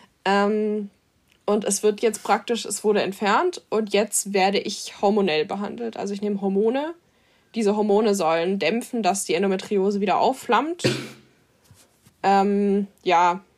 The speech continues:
aber es ist natürlich, ich hoffe, dass es natürlich was hilft. Und ich mach's auch wegen der Schmerzen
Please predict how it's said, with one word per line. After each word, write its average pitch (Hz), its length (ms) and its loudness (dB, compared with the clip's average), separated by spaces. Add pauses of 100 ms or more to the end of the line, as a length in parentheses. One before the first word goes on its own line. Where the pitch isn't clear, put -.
(280)
aber 196 400 2
es - 160 -6
ist - 60 -2
natürlich, 208 520 0 (380)
ich - 180 -6
hoffe, 233 200 2
dass 214 160 -2
es - 120 -4
natürlich 202 280 -2
was 175 140 -4
hilft. 285 460 -2 (500)
Und 202 140 -2
ich 202 100 -6
mach's 202 200 0
auch 208 200 0
wegen 214 160 2
der 196 80 0
Schmerzen 262 540 -4